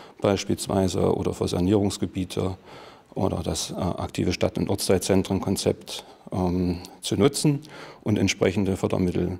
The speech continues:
zu beantragen, auch zu erhalten. Nicht zu vergessen ist hierbei das, ähm, Bund-Länder-Programm Stadtumbau Ost, welches, äh, dieses Jahr ausläuft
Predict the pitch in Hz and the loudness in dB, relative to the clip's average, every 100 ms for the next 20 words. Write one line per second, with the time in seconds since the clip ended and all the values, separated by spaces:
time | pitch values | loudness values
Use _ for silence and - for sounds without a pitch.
0 | - - 90 - 101 - 101 98 95 - | -12 -8 -2 0 0 2 0 0 -2 -6
1 | - 82 92 - 87 - _ - - - | -8 -6 -6 -6 -10 -12 _ -20 0 2
2 | - - 104 95 110 135 110 95 - - | 2 2 2 4 4 4 2 0 -2 0
3 | 98 95 92 82 85 - - - - - | 2 4 4 2 0 -2 -6 -10 -10 -6
4 | 90 82 78 101 90 101 98 95 104 - | -4 -4 -4 -2 0 2 2 2 -2 -2
5 | 95 90 90 - - - - - - 101 | -2 -2 -4 -12 -20 -20 -20 -12 -4 -2
6 | 85 82 - - - - _ - 98 98 | 0 0 2 0 -2 -8 _ -10 2 2
7 | 95 95 - - 101 92 95 92 90 85 | 4 0 0 2 0 2 0 2 0 2
8 | 101 127 131 127 120 - | 2 2 -2 -2 -2 -4